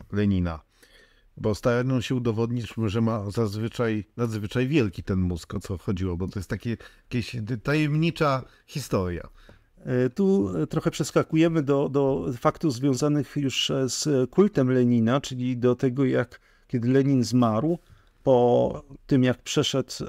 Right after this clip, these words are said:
Speaker 2: prawdopodobnie była to jakaś zaawansowana choroba miażdżycowa, ale też według niektórych hipotez był to syfilis,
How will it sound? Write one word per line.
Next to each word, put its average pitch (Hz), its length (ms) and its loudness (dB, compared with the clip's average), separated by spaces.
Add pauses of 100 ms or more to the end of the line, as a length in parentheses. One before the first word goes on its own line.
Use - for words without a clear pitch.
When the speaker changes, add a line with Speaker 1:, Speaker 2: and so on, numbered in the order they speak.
(140)
Speaker 2:
prawdopodobnie 131 760 0
była 127 280 2
to 127 100 -2
jakaś 123 280 0
zaawansowana 127 680 -2
choroba 127 340 -2
miażdżycowa, 123 1000 0 (320)
ale 127 220 4
też 123 240 -2
według 123 280 0
niektórych 131 520 0 (120)
hipotez 131 600 -2
był 127 280 -2
to 131 140 -4
syfilis, 127 720 -4